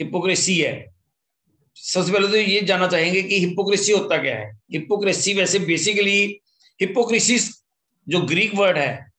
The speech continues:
वहां से आया है। Greek में क्या था, जो लोग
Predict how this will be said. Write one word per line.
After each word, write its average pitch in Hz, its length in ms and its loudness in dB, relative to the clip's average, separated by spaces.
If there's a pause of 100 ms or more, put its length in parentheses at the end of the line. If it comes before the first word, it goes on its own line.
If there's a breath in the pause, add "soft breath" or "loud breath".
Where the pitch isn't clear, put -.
(100)
वहां 165 160 2
से 185 140 0
आया 160 260 0
है। 104 200 -12 (500 soft breath)
Greek 190 320 2
में 208 140 0
क्या 202 160 2
था, 196 500 0 (200)
जो 190 120 2
लोग 208 500 2